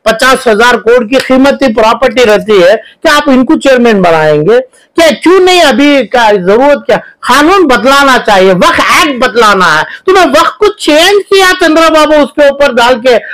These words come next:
आपका ब-, जूता फेंकता है इधर से। तो वक्फ act में बार council के दो member डाला है, अम, एक सैयद रियाज खान और अब एक आसिफ अली, अ, जो भी है,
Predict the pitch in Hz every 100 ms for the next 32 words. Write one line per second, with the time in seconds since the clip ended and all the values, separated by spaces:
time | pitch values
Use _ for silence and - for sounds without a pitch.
0 | - 220 226 247 226 185 196 185 143 214
1 | 294 294 294 294 - 269 247 220 202 208
2 | 185 196 175 - - 370 302 320 339 254
3 | 330 - 330 285 247 311 320 311 302 311
4 | 285 294 220 254 233 240 320 233 208 180
5 | 165 160 214 262 226 208 185 180 165 170
6 | 165 160 - - 220 208 - 226 247 208
7 | 214 190 165 208 247 - 240 254 226 214
8 | 208 190 220 190 190 240 185 208 196 190
9 | 180 160 147 180 180 196 220